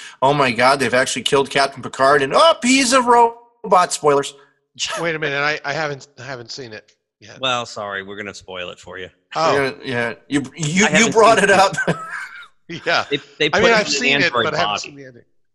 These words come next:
Speaker 3: But, you know, again, if you're gonna put him in an android body, realistically, you'd put him in a young body. A, you wouldn't put him in the same body he just died in. Eighty-year-old feeble. It just, it's
Speaker 1: Yeah, it was
Speaker 2: Wow.
Speaker 3: it's lazy.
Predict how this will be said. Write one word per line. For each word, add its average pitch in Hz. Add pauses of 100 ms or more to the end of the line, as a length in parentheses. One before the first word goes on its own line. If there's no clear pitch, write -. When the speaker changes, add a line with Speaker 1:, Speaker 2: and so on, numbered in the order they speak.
(120)
Speaker 3:
But, -
you 156
know, 147
again, 131
if 117
you're 151
gonna 151
put 156
him 139
in 131
an 131
android 123
body, 101 (180)
realistically, 120
you'd 104
put 110
him 98
in 98 (100)
a 95
young 95 (120)
body. - (100)
A, 87 (140)
you 117
wouldn't 113
put 107
him 101
in 92
the 90
same 95
body 87
he 90
just 87
died -
in. - (460)
Eighty-year-old 90
feeble. 90 (300)
It 110
just, -
it's 113
Speaker 1:
Yeah, 104 (120)
it 117
was 113
Speaker 2:
Wow. 113 (480)
Speaker 3:
it's 120
lazy. 107